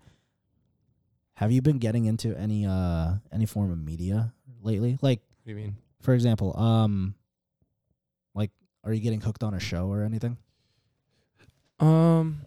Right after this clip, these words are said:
Speaker 1: I asked this because I, I wanna talk about the show that I'm
Speaker 2: Yeah, I
Speaker 1: hooked
Speaker 2: know.
Speaker 1: on. <laughs>
Speaker 2: I
Speaker 1: I'm,
Speaker 2: know.
Speaker 1: I'm vain like that.
Speaker 2: Yeah, you pointed, you pointed to what you wanted to talk about, but, uh, personally, um,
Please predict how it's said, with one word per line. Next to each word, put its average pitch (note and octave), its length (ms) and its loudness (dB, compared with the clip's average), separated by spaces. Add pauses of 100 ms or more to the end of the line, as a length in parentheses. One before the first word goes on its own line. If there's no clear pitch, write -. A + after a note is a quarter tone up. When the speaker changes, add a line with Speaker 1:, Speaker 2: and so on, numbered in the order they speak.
(400)
Speaker 1:
I G#2+ 120 -4
asked G2 280 -4
this F2 120 -4
because E2+ 280 -6
I, E2+ 160 -2
I F#2 80 -4
wanna F2+ 220 -4
talk E2+ 180 -8
about D#2 160 -4
the - 80 -8
show - 160 -8
that D#2 140 -4
I'm - 40 0
Speaker 2:
Yeah, - 160 0
I - 60 -2
Speaker 1:
hooked - 100 -2
Speaker 2:
know. - 100 -2
Speaker 1:
on. - 560 -6
<laughs> - 880 -18
Speaker 2:
I A2+ 100 -2
Speaker 1:
I'm, G#2+ 60 0
Speaker 2:
know. A2+ 200 -2
Speaker 1:
I'm A2+ 120 -2
vain G2+ 280 -2
like E2 180 -6
that. D2 140 -6
Speaker 2:
Yeah, G2 100 -4
you G#2+ 220 -2
pointed, A2 440 -2
you G2+ 140 -2
pointed F#2+ 460 -4
to F#2+ 120 -2
what F#2 240 -2
you F#2 300 -2
wanted F#2+ 320 0
to - 100 -6
talk F2 120 -2
about, F#2 280 -4
but, A2+ 220 0
uh, - 60 -8 (500)
personally, D#3 480 2
um, G2+ 540 0